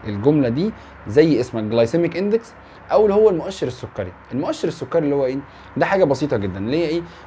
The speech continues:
بتقيس نسبه السكر في الدم لما بتاكل اكل معين. وطبعا كل ما بتاكل اكل فيه نسبه المؤشر السكري قليله، دي بتقلل لك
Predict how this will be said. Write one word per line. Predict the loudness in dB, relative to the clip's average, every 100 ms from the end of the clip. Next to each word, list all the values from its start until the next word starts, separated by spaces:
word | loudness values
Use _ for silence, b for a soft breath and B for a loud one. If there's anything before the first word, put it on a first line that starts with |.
| -8
بتقيس | -8 -4 -4 0
نسبه | -2 -2
السكر | -6 -2 -2 0
في | -2
الدم | 0 0 0
لما | -2 -2
بتاكل | -2 -2 -2
اكل | -4 -4 -4
معين. | -6 -8 -16 B B B B 2
وطبعا | 4 4 2
كل | 2 2 2
ما | 0
بتاكل | 2 2 2
اكل | -4 -6 -8 -6
فيه | 0 0
نسبه | 0 -2 -4
المؤشر | -4 -2 -4 -2 -2
السكري | -4 -4 0 0
قليله، | 2 2 2 0 -2 B B B -2
دي | 2
بتقلل | 2 0 -2 2 2
لك | 0